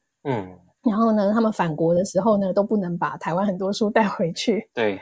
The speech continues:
Speaker 1: <laughs>
Speaker 2: 然后你就，呃，我记得你就好像就，就想了一个办法，就说，诶，他们要怎么样能把这些书带回去？所以你就想了一个还蛮厉害，在当，当年，现在的科技当然都做到，但是在当年还没有那么多新的科技的时候。
Speaker 1: 反正就是买电子书了。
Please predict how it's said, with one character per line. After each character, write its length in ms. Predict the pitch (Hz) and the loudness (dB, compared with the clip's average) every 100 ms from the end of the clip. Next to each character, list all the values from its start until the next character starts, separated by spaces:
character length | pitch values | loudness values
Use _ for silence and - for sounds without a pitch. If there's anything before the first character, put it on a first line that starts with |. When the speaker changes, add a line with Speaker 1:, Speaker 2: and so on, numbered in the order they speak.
| - | -12
Speaker 1:
<laughs> 80 | - | -2
Speaker 2:
然 120 | 196 | 2
后 120 | 240 | 4
你 180 | 233 180 | 2 0
就， 400 | 165 220 208 190 - - _ _ | 2 4 4 2 -4 -20 _ _
呃， 160 | 190 165 | -6 -4
我 120 | 175 | 0
记 160 | 220 262 | 4 4
得 100 | 220 | 4
你 140 | 196 | 4
就 120 | 247 | 4
好 160 | 240 185 | 4 2
像 160 | 208 | 0
就， 220 | 240 247 240 | 0 0 0
就 220 | 247 294 466 | 0 -4 -2
想 200 | - 180 | -4 0
了 80 | 226 | 0
一 20 | |
个 60 | 330 | 2
办 200 | 349 247 | 2 2
法， 180 | 240 196 | -2 -6
就 80 | |
说， 120 | 208 - | -4 2
诶， 140 | 240 | 2
他 140 | 240 262 | 2 0
们 100 | 254 | 0
要 120 | 233 | -2
怎 80 | 165 | -4
么 80 | |
样 120 | 190 202 | -4 -4
能 140 | 196 | -4
把 100 | - | -2
这 80 | 196 | -2
些 200 | 214 247 | 4 4
书 180 | - 240 | 6 2
带 180 | 240 220 | 4 2
回 160 | 202 190 | -2 -2
去？ 140 | 233 | 2
所 120 | 262 | 4
以 40 | 240 | 6
你 40 | |
就 80 | 226 | 6
想 220 | 247 175 | 2 -2
了 60 | 180 | -2
一 100 | 175 | 0
个 160 | 185 202 - | 0 0 -2
还 120 | 202 | -2
蛮 200 | 208 214 | 0 0
厉 160 | 254 | 2
害， 120 | 247 226 | 2 4
在 140 | 269 | 2
当， 320 | 269 247 277 - _ _ | 4 2 2 -2 _ _
当 180 | 277 | 4
年， 160 | 269 202 | 4 2
现 160 | 330 339 | 0 4
在 100 | 285 | 4
的 80 | 233 | 4
科 160 | - | 4
技 140 | 233 220 | 2 2
当 100 | 190 | 0
然 80 | 175 | 0
都 100 | 175 | -2
做 220 | 185 170 | 0 -2
到， 160 | 170 | -2
但 140 | 202 247 | -2 2
是 60 | |
在 60 | 262 | 2
当 220 | 262 240 | 2 0
年 140 | 214 170 | 0 -4
还 40 | |
没 120 | 175 | -6
有 80 | 185 | -4
那 100 | 180 | -4
么 140 | 180 165 | -8 -10
多 240 | - 190 208 _ _ _ | -4 -4 -4 _ _ _
新 220 | - 233 | -2 2
的 100 | 233 180 | 2 2
科 160 | 220 | -2
技 100 | 208 | 0
的 60 | 214 | 2
时 20 | |
候。 0 | |
Speaker 1:
反 60 | 120 | 4
正 20 | |
就 100 | - | 4
是 60 | 151 | 4
买 120 | 107 | 4
电 180 | 160 143 | 4 4
子 160 | 110 | 4
书 240 | 92 120 | 2 2
了。 60 | 107 | 0